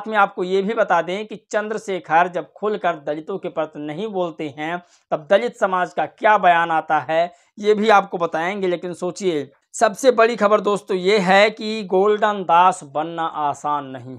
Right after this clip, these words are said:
है। गोल्डन दास वैसे सभी बहुजन समाज के लोगों को बनना चाहिए। आपको जितनी भी क्लिप पहले दिखाई दी है उसका मतलब भी आपको मैं समझाता हूँ। नमस्कार दोस्तों, मैं हूं पराग और आप सभी का एक बार बहुत बहुत स्वागत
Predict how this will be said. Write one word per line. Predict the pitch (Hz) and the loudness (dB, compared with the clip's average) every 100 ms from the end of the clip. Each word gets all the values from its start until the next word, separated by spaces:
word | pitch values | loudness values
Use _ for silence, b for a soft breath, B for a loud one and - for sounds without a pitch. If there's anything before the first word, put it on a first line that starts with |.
| 123 | -14
है। | 120 120 _ _ 180 | -16 -16 _ _ -2
गोल्डन | 208 220 226 208 | 2 4 2 4
दास | 196 220 214 | 6 6 4
वैसे | 196 185 202 | 0 -2 -4
सभी | 190 208 185 226 | -6 -4 -2 -4
बहुजन | 185 180 190 | -6 -8 -10
समाज | 160 165 175 170 | -8 -4 -4 -4
के | 156 | -10
लोगों | 143 151 180 | -10 -10 -10
को | 147 | -10
बनना | 127 139 139 131 | -6 -6 -6 -10
चाहिए। | 135 127 120 131 127 120 b b b | -10 -12 -12 -14 -14 -16 b b b
आपको | 190 180 - 226 | 6 6 4 -4
जितनी | 208 220 240 | -4 -8 -8
भी | 208 208 | -6 -4
क्लिप | 196 190 - | -4 -4 -4
पहले | 165 175 | -4 -4
दिखाई | 165 156 160 185 | -8 -4 -2 -2
दी | 170 170 135 | -4 -10 -6
है | 160 175 175 b - | -2 -2 -4 b -18
उसका | - - | -10 -6
मतलब | 160 165 170 180 | -4 -4 -4 -4
भी | 156 143 | -4 -4
आपको | 143 139 156 | -6 -6 -12
मैं | 143 | -12
समझाता | - 135 123 120 127 | -12 -14 -12 -12 -12
हूँ। | 117 127 117 _ _ _ _ _ _ _ _ _ _ - | -14 -18 -20 _ _ _ _ _ _ _ _ _ _ -4
नमस्कार | 185 208 220 226 | 0 2 6 6
दोस्तों, | 233 254 240 254 | 8 6 8 4
मैं | 226 | 6
हूं | 190 208 | 2 2
पराग | 190 214 226 | 4 6 6
और | 202 185 | 6 4
आप | 185 | 4
सभी | - 175 233 | 0 -6 0
का | 202 | 2
एक | 175 160 | 2 2
बार | 165 165 151 | 0 0 -2
बहुत | 151 180 180 | -2 -2 -2
बहुत | 151 151 151 | -6 -8 -4
स्वागत | 143 135 | -4 -4